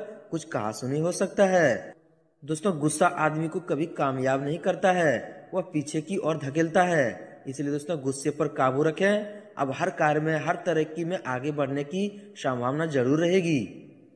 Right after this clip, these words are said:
दोस्तों, वाहन अथवा घर की मरम्मत को लेकर बड़ा खर्चा सामने आ सकता है। किसी पारिवारिक सदस्य के विवाहित जीवन में चल रही परेशानियों को लेकर चिंता रहेगी।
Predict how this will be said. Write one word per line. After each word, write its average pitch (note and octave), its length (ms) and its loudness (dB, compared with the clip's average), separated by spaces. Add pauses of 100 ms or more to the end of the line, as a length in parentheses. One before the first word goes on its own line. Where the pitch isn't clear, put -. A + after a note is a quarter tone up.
(200)
दोस्तों, D3+ 300 -2
वाहन D3 360 6
अथवा E3 240 -2
घर C3+ 220 -2
की A3+ 160 -4
मरम्मत C3+ 460 2
को C#3+ 120 0
लेकर F#3+ 460 2 (320)
बड़ा C#3 180 2
खर्चा D3 400 -4
सामने C3+ 340 -4
आ C#3 200 -4
सकता D#3 340 -2
है। G#3 500 4 (120)
किसी G#3+ 200 -4
पारिवारिक D#3+ 440 2
सदस्य D3 400 -2
के E3+ 180 -4
विवाहित C#3+ 400 0
जीवन C#3 280 0
में E3 140 -2
चल C#3 240 0
रही C#3 120 0
परेशानियों B2+ 640 -2
को C#3+ 160 -2
लेकर D3+ 420 2 (340)
चिंता A#2+ 340 2
रहेगी। E3+ 640 2